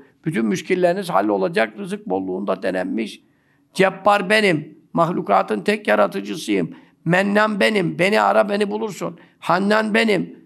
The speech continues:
Her diri rızıklandıran benim. Kahhar benim. Beni ara, beni bulursun. Ben parantez işlerine mennan ne demek? Hannan ne demek? Kahhar ne demek? Cebbar ne demek? Parantez içine onları da koyarak size bir iyilik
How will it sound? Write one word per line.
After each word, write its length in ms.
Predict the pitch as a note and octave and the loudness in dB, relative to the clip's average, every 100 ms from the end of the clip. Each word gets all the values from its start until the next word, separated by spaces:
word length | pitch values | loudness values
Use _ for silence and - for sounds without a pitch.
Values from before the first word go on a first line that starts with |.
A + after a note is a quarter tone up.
| - | 0
Her 280 | E3 G3+ | 2 2
diri 380 | G3+ G#3+ G#3+ A3 | 0 -4 -2 -4
rızıklandıran 840 | G#3 G3+ G3+ G#3+ G#3 G#3+ A3 A3+ | -4 -8 0 2 2 2 2 2
benim. 400 | G3+ A3+ F#3 - - - | 0 0 0 -4 -14 0
Kahhar 520 | F#3 - - A3 G3+ | 0 2 2 2 2
benim. 320 | G#3+ G#3+ G3 | 0 0 2
Beni 200 | F3 G3+ | 2 4
ara, 240 | A3 A3+ G#3+ | 4 4 2
beni 200 | A3+ A3 | 0 -2
bulursun. 460 | A3+ - D4+ D4 - - - | -6 -2 0 0 -8 -16 0
Ben 220 | C4 D#4 | 0 2
parantez 520 | - A#3 A#3+ A#3 C4 | 2 4 4 2 0
işlerine 420 | A#3 - G#3+ G#3+ G#3+ | 0 2 2 4 2
mennan 520 | G3+ G#3 G3+ G#3 G#3 | 2 2 2 0 2
ne 140 | G3+ | 2
demek? 440 | F3 D3 D3+ D3 - _ _ _ _ _ _ | 2 2 0 -4 -18 _ _ _ _ _ _
Hannan 540 | - G3 G#3 G#3 G#3+ G3+ | -2 0 2 4 2 2
ne 140 | G#3 | 2
demek? 420 | F3 D3+ D3 D3+ - _ _ _ | 4 4 0 -2 -16 _ _ _
Kahhar 520 | - F#3+ - G3+ G#3 G3+ | 0 0 2 2 2 2
ne 120 | F#3+ | 2
demek? 460 | F#3 C#3+ C#3+ - | 2 2 -2 -4
Cebbar 480 | - G3 G3 G3+ F#3+ | 0 0 2 2 4
ne 120 | G#3 | 2
demek? 360 | F3 F3+ C4 - | 0 0 0 2
Parantez 480 | A3+ B3+ A3 G#3 F#3 | 2 2 2 0 0
içine 600 | E3 F3 G#3 C4 C4 - - _ _ | -2 0 2 2 0 -10 -20 _ _
onları 420 | - C4 A3+ G3 F#3 | 4 6 6 4 2
da 140 | E3 | 2
koyarak 440 | - A#3+ F#3+ A#3+ | 4 4 4 2
size 320 | - G3+ A3+ F#3+ | -2 -2 0 0
bir 160 | B3+ | 0
iyilik 680 | G#3 G3 F#3+ A#3 B3+ - | 2 2 4 4 2 -8